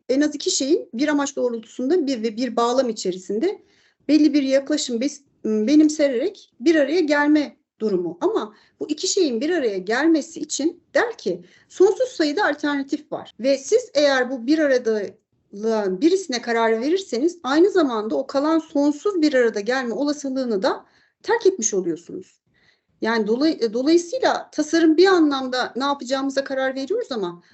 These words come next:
ne yapmayacağımıza da karar veriyoruz. Yani ne olmalıya karar verirken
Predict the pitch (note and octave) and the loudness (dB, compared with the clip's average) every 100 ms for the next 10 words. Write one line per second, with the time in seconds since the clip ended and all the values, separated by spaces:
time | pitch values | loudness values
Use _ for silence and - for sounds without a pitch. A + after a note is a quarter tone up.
0 | _ D4 A#4 - F4+ C4 A#3 G#3 G3 F#3+ | _ 2 2 6 6 6 -2 -4 -6 -10
1 | F#3+ G3 F#3 E3+ E3 D#3+ C#3+ - - _ | -10 -10 -8 -8 -10 -12 -14 -16 -20 _
2 | - F3+ E3 G3 F4 D#4 C#4+ B3+ A#3 A3 | -8 -4 -2 4 4 4 0 -2 -4 -6
3 | G3 B3+ A#3+ A3 A3 B3 E3+ - | -6 -6 -4 -4 -4 -4 -6 -4